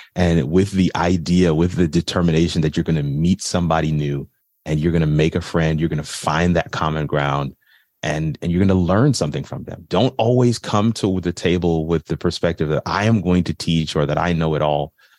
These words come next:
Come with the perspective that says, "While I may have something to share,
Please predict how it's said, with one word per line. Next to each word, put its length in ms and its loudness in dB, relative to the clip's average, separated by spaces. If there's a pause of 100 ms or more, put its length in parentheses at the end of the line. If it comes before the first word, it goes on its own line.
(240)
Come 200 2
with 120 2
the 60 0
perspective 460 -2
that 140 -4
says, 440 0
"While 260 2
I 80 4
may 160 4
have 180 -2
something 320 0
to 120 -6
share, 720 0